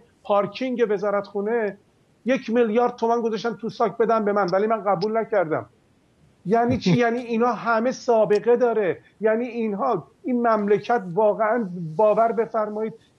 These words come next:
Speaker 1: در هیچ کجای دنیا دویست سیصد سال پیشم اینطوری نبود. در بیابان‌های تگزاس که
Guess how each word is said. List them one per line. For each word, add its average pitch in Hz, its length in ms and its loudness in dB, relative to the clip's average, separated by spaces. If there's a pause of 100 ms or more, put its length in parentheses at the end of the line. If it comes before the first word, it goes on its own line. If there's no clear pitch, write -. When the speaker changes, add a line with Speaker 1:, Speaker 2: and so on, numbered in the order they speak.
(100)
Speaker 1:
در 214 160 2
هیچ 208 240 -8
کجای 220 420 0
دنیا 202 440 -2
دویست 202 400 -6
سیصد 240 340 -2
سال 220 260 0
پیشم 214 400 -4 (280)
اینطوری 214 400 2
نبود. 208 560 2
در 208 180 2
بیابان‌های 202 580 0 (100)
تگزاس 220 400 -6
که 220 160 -4